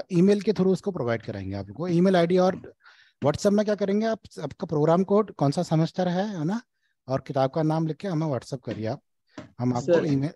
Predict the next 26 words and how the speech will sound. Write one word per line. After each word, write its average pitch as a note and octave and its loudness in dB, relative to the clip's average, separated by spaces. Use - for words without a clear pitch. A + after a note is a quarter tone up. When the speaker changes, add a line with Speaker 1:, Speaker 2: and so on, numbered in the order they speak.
Speaker 1:
ईमेल C3+ 0
करेंगे। G2 -8
Speaker 2:
सर, F3+ 0
अब F#3 2
यूनिवर्सिटी F3 4
जाने F3 0
की E3+ -2
जरूरत D#3+ 0
तो F3 -2
नहीं F3 2
है D#3 0
ना D#3+ -4
सर, F3+ -2
अगर E3+ -2
इस E3+ -4
मेल D#3 -2
पे D#3 -2
कर D3 -4
देंगे C3+ -6
हम? C3+ -12
Speaker 1:
हाँ, D#3 2
हाँ, F3+ 2
नहीं, B2 0
नहीं, F#2+ -8
नहीं, A2 -10
ईमेल B2+ -4